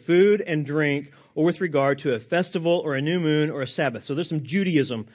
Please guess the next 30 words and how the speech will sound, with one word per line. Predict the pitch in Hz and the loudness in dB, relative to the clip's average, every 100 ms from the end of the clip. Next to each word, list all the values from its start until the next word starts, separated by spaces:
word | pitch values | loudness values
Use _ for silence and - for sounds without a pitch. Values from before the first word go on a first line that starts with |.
| _ _ _ - | _ _ _ -2
mixed | 156 156 - | -2 -2 -4
into | 135 | -2
there, | 113 101 | -2 -8
okay? | 98 139 147 151 _ _ _ _ _ _ | -6 -4 -4 -6 _ _ _ _ _ _
He | - 131 | -10 -4
says, | 160 139 | -2 2
"They, | 165 202 | 4 4
these | 180 156 214 247 | 2 0 0 0
are | - 165 | -2 -2
a | 139 | -2
shadow | - - 220 208 131 135 | -4 -2 0 2 2 0
of | 143 | -4
the | 131 | -8
things | - 160 156 | -2 -2 -2
to | 151 | -8
come, | - 185 139 - - | -4 -2 -2 -4 -4
but | 170 | -2
the | 165 | -2
substance | - - 262 - 226 220 | -4 0 0 2 -2 -2
belongs | 180 170 175 | -2 -2 -4
to | 180 | -8
Christ. | - 262 247 123 - - _ _ _ _ _ _ _ _ _ _ - | -4 -2 0 -2 -8 -20 _ _ _ _ _ _ _ _ _ _ -2
Let | 175 185 | 2 4
no | 165 160 214 | 2 2 2
one | 320 320 277 | 4 2 2
disqualify | 247 - 247 320 311 180 135 | -2 -2 0 0 0 0 -2
you, | 120 127 139 - - | -2 -4 -6 -10 -6
insisting | 180 - 311 - 165 | -6 -2 -4 0 0
on | 156 185 | 2 0
asceticism | 196 - 302 320 233 208 135 147 190 | -2 -2 0 0 2 0 0 -2 -4